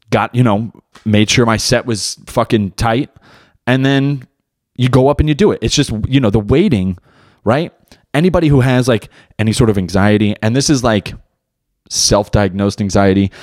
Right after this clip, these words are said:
I don't have a doctor's note stating I have anxiety. I'm just fucking thinking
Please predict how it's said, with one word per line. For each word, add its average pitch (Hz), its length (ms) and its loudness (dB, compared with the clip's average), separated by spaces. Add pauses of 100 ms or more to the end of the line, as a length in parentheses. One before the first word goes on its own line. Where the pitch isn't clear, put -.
(160)
I 104 140 -2
don't 107 180 0
have 98 320 -2 (600)
a 120 80 -2
doctor's 107 480 -2
note 104 260 0
stating 104 460 -4
I 104 100 2
have 104 80 0
anxiety. 101 460 0 (100)
I'm 110 140 -4
just 101 260 -4
fucking 90 640 -6 (1000)
thinking 104 680 -4